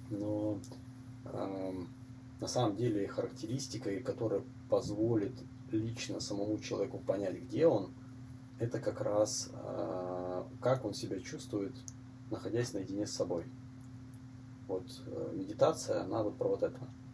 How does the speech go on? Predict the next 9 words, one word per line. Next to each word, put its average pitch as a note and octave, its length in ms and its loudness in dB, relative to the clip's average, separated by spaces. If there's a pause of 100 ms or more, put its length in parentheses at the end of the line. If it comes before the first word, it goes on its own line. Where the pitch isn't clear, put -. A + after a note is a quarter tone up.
(540)
Эм, F2+ 640 -4 (760)
просто A#2+ 260 0
наблюдение G2 500 2
за F#2 80 -2
самим G#2 320 2
собой, C#3 500 2
наедине G2+ 420 0
с - 80 -2
собой. F2 300 2